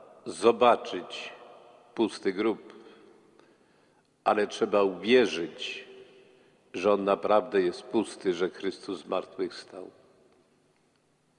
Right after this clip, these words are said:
Święty Jan uczynił to porywem serca przepełnionego miłością ku Jezusowi, aktem woli i działaniem łaski,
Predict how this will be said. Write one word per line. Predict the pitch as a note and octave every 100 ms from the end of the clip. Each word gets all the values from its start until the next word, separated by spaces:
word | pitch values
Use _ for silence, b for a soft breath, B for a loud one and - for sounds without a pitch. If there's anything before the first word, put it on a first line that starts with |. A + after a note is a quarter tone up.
| _ _ _ _ _ _ _ _ _ _ _ _ _ _ _ _ _ _
Święty | - - B2 A#2 A#2+
Jan | A#2 A#2 A2+ A#2
uczynił | A2+ B2 A2+ G#2+
to | - G#2+
porywem | A2+ A2 G#2 G#2 F#2+
serca | - A2 G2+ - G#2+ G2+
przepełnionego | - - G2+ G#2+ G#2 G#2 G2+ G2+ G2+
miłością | F#2+ G2 G#2 G#2 - - G2+
ku | F2+ G#2
Jezusowi, | G2+ F#2+ F#2 - G2 G2 F2 G#2 G2+ - - - b b b b b b b _
aktem | G#2+ A2 - A2+ G#2+
woli | A2+ A2+ G#2+
i |
działaniem | F#2+ G2+ G2+ G2 F#2+ F2+ F2
łaski, | F2 E2 - - F2